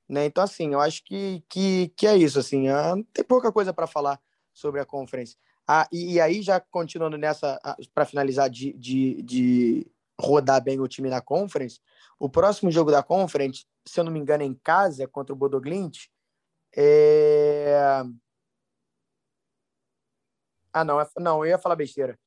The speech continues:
Eu ia falar que era na véspera do jogo contra a Juventus, mas, na verdade, é depois do jogo contra a Juventus. É,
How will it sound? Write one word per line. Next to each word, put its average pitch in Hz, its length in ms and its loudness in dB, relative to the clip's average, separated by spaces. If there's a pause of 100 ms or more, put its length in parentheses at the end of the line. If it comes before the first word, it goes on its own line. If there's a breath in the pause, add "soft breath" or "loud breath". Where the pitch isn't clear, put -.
(220)
Eu 143 80 0
ia 156 100 0
falar 160 200 0
que 170 80 -6
era 165 120 0
na 160 120 0
véspera 160 460 -4
do 160 100 -12
jogo 151 180 -8
contra 156 220 -4
a - 20 -4
Juventus, 131 340 -8
mas, 135 100 -6
na 143 80 -4
verdade, 139 300 -2
é - 20 -12
depois 165 420 -8
do 156 80 -8
jogo 139 180 0
contra 143 200 -4
a 123 40 -10
Juventus. 120 400 -18 (840)
É, 151 200 4